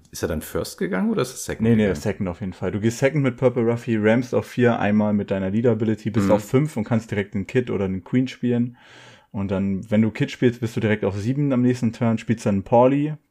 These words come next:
Speaker 2: direkt on Curve. Und also, so funktioniert das Deck ja grundsätzlich. Und in dem, im zweiten Game hatte er tatsächlich, glaub ich, Kid into Pauli, into Kaido. Ich weiß tatsächlich nicht, woran's da gehapert hat. Also wirklich, das,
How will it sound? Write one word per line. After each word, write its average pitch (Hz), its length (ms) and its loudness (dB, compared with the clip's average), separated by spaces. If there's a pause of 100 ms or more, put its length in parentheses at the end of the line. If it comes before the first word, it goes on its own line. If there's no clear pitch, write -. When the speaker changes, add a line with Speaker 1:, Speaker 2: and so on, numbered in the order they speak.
Speaker 2:
direkt 107 240 -6
on 104 140 -2
Curve. 117 320 0 (720)
Und 98 480 -2
also, 95 280 0 (180)
so - 180 -10
funktioniert 104 440 -2
das 95 120 -4
Deck 98 140 -4
ja 92 80 0
grundsätzlich. 95 520 -6
Und 95 200 -8 (420)
in 101 60 0
dem, 107 200 4
im 110 180 0
zweiten 117 320 2
Game 117 180 6
hatte 156 160 2
er 120 80 6
tatsächlich, 101 380 -2
glaub 101 160 0
ich, - 120 -10
Kid - 300 -8
into 104 260 -4
Pauli, 135 420 2
into 110 200 -6
Kaido. 135 480 0 (320)
Ich - 140 -10
weiß 117 180 2
tatsächlich 151 280 2
nicht, 123 100 -2
woran's 127 220 2
da 113 100 4
gehapert 104 420 2
hat. 90 140 -2
Also 90 240 -4
wirklich, 101 280 -6
das, - 260 -12